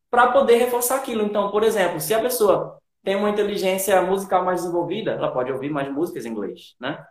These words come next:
Ela pode pegar a pronúncia, pode estudar fonética. Se ela tem uma inteligência lógico-matemática, então ela vai poder fazer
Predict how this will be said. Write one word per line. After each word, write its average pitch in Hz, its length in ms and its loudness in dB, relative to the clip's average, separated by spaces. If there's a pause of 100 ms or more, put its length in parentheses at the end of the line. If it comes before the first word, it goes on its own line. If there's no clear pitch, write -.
(120)
Ela 139 120 2
pode 147 260 2
pegar 160 240 2
a - 40 2
pronúncia, 165 440 0
pode 139 160 -2
estudar 139 180 0
fonética. 151 680 -2 (240)
Se - 140 -2
ela 254 160 4
tem 233 520 -2 (120)
uma 180 200 0
inteligência 202 600 0
lógico-matemática, 202 1080 0 (600)
então 180 460 2
ela 202 220 4
vai 220 340 4
poder 214 360 0
fazer 190 600 0